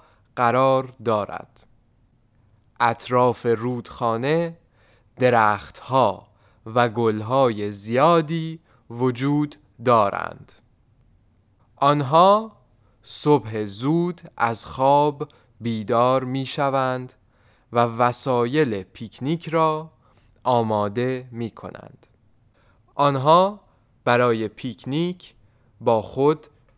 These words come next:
میوه، نوشیدنی، چیپس، سبزی خوردن، ساندویچ و کمی لواشک می‌برند.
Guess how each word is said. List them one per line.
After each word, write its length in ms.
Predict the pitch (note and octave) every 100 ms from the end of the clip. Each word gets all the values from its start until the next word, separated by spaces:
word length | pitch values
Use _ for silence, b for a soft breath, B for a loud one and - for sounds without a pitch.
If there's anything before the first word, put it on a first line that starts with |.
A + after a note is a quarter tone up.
| -
میوه، 600 | B2 A#2+ G#2+ B2+ A2+ F2+ _ _ _ _ -
نوشیدنی، 1000 | A#2 B2 A2 - B2 G#2+ G#2+ A2+ A2+ F#2 _ _ _ _ _ _
چیپس، 720 | - D#3+ A2+ - - - - _ _ _
سبزی 580 | - - A2+ G#2+ G#2+ A#2+
خوردن، 680 | - A#2+ A2 G#2+ B2 G2 F2 _ _ b b b b
ساندویچ 920 | - C#3 B2 A#2 A2 B2+ G#2 - - - _ _ _ _ A2
و 120 | A2+ A#2
کمی 500 | - C#3+ D#3+ C3 G#2
لواشک 920 | A2+ A2+ A2+ A2 - D3 F#3 F3+ - _ _
می‌برند. 720 | C3+ G#2+ G#2 G2 E2+ E2+ A2